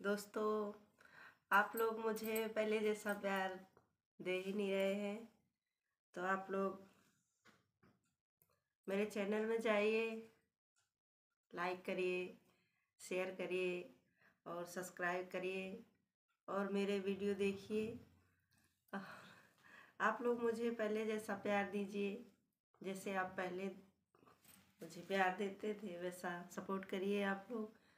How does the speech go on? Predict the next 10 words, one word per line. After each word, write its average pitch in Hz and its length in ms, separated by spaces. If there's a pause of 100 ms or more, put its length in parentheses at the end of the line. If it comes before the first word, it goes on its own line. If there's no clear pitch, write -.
(720)
और 170 320 (960)
क्योंकि 233 320
आप 220 280
लोग 220 280 (3000)
मुझे 175 220
सपोर्ट 196 500
कम 190 200
कर 185 180
रहे 175 240
हैं, 190 260